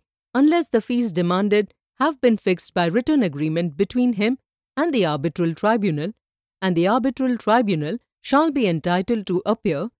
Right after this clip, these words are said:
and be heard on any such application. Under subsection four of Section thirty-nine,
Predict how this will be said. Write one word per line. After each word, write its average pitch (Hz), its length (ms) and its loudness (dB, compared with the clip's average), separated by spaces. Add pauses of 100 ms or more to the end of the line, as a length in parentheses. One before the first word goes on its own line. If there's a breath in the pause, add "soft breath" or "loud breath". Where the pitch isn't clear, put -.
(120)
and 180 220 0
be 208 120 0
heard 185 460 -4 (220)
on 233 200 2
any 311 240 2
such 180 300 -6
application. 185 760 -4 (680)
Under 190 240 2
subsection 277 680 -2
four 202 320 0
of 190 160 -4
Section 285 360 -2
thirty-nine, 165 600 -2